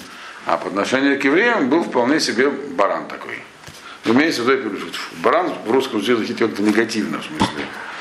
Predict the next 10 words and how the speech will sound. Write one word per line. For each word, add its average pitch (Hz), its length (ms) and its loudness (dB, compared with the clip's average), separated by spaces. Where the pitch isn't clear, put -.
ну, 110 240 4
глупый. - 440 2
А, 76 200 -8
а, 87 500 0
не, 110 220 4
он, 117 280 2
он 165 220 4
просто, 196 420 4
он 175 240 2
был, 180 220 6